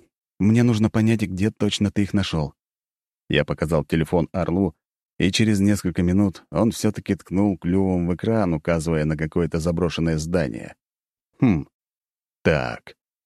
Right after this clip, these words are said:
Теперь посмотрим, что у нас было по этому адресу.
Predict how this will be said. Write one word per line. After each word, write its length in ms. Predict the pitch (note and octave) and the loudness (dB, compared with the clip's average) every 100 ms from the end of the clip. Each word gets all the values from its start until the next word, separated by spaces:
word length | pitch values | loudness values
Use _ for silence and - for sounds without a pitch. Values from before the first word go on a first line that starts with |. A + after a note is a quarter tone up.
| _ _ - | _ _ -4
Теперь 420 | F2 B2+ C3 C#3 | 0 2 2 2
посмотрим, 760 | D3 C3+ A#2 A2+ A2 G#2 G2 | 0 0 2 2 2 2 0
что 340 | E2+ - F#2+ A#2 | -2 -2 0 2
у 80 | |
нас 300 | A#2 A2 G#2 | 4 2 2
было 340 | F2+ F#2 G2 G2 | 0 0 0 -2
по 120 | - | -2
этому 400 | E2 D#2+ F2+ F2 | -2 0 0 0
адресу. 680 | D2 A#1+ - - - - | -2 -4 -10 -14 -12 -14